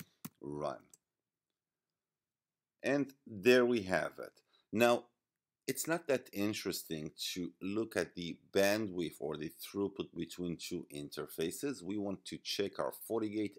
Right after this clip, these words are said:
against a public iPerf server. Now, there are dozens of public free iPerf servers that you can find on the internet. FortiGate, Fortinet,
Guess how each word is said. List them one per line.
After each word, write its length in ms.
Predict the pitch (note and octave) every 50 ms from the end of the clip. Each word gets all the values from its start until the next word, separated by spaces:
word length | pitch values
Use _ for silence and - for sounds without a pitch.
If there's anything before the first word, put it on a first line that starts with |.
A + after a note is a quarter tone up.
| -
against 460 | D2+ C#2 - F#2+ F#2+ G2 G2 F#2+ - - _ _ _ _ _ _ _ _ _ - -
a 120 | - E2 - - _ -
public 520 | D3 C#3+ C#3+ C3 C#3+ C#3 C#3 C3+ C3+ - -
iPerf 720 | - E2 F2 F2+ F2 - _ - F2 D#2+ D#2 - - - - -
server. 800 | - - - - - - F2 E2 D#2+ D2+ C#2+ C2 - C#2 - - _ - - - - - -
Now, 260 | F#2 G#2 G#2+ G#2+ - -
there 360 | F#2 E2+ - G#2 G#2 G2+ G2+
are 300 | - - E2+ G2+ G2 F#2+ F2+ E2+ D#2 -
dozens 460 | A#2+ A#2+ B2+ B2 C3 C3 A#2+ - -
of 160 | E2 - - - -
public 440 | - G#2 G2 F2 - G2 G2 F#2 -
free 480 | - - - - - B2+ B2+ B2+ A2+ - -
iPerf 460 | F2+ F2+ F2 - - - E2 D#2 D2+ -
servers 600 | - - - - A2+ A#2 A2+ G#2 F#2+ G#2 F#2 - -
that 180 | C#2+ C#2 -
you 80 | C#2+ C#2
can 200 | - - D2+ C#2+
find 420 | - - - F#2+ F2+ F2 F2 E2
on 160 | D#2 D2+ D2
the 180 | C#2+ C#2 C#2 C2 _ _ _ -
internet. 560 | - F#2+ G2+ A2 A#2+ - - B2+ B2+ C3 D3 C#3+ - - - - - - _ _ - - D#2+ _ - - - -
FortiGate, 440 | A2+ A2+ A#2 A2 A2+ G#2+ F#2 F2 - - - - - - - -
Fortinet, 440 | A#2 A#2 A#2 A#2 A2 G#2 F#2+ F2+